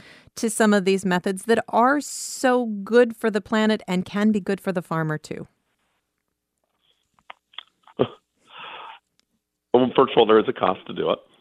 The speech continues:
Speaker 2: There's a timeline for it to adapt. But honestly, at the end of the day,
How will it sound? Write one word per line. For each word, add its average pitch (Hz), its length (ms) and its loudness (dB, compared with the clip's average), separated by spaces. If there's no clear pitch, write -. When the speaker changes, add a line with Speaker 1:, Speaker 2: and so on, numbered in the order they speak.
Speaker 2:
There's 98 160 -4
a 107 120 -6
timeline 98 540 0
for 135 80 0
it 80 140 -2
to 113 100 2
adapt. 78 480 -6
But 101 360 2
honestly, 113 520 2
at 95 100 2
the 95 80 -2
end 104 140 -2
of 92 60 -14
the 92 80 -4
day, 95 300 2